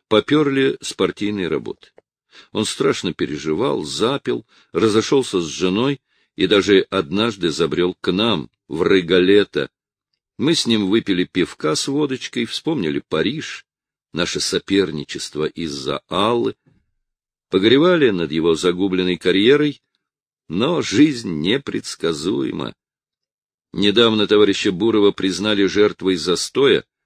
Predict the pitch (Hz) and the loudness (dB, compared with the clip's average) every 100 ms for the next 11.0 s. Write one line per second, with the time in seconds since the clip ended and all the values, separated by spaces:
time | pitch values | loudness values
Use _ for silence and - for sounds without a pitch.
0 | _ _ - - 95 - 90 82 - 92 | _ _ -6 0 2 2 -4 -6 -8 -6
1 | - 82 120 - - - 82 78 - 85 | -2 2 0 0 -8 -8 -6 -8 -6 -6
2 | - - 69 107 - - 87 78 - - | -4 -6 0 -2 -2 -4 -2 -4 -10 -10
3 | 90 _ - - - - 87 98 85 - | -10 _ -6 -4 -8 -6 -2 -2 -4 -10
4 | 57 57 _ _ _ - - - 185 180 | -14 -16 _ _ _ -20 -16 -4 0 0
5 | 139 143 - 147 156 151 135 110 117 - | 0 -2 -2 -4 -2 0 2 2 2 0
6 | 139 120 82 80 113 110 - 78 71 - | -6 0 0 0 -8 -10 -10 -8 -8 -8
7 | - 92 67 52 _ _ _ _ _ _ | -6 -6 -6 -12 _ _ _ _ _ _
8 | _ _ _ _ _ _ _ _ _ 98 | _ _ _ _ _ _ _ _ _ -2
9 | - 131 139 - 120 - - 98 80 95 | 0 -2 -2 -6 -8 -4 0 0 2 2
10 | 92 90 - 95 90 82 - 85 85 | 2 0 -2 -2 -2 -4 -4 -2 -2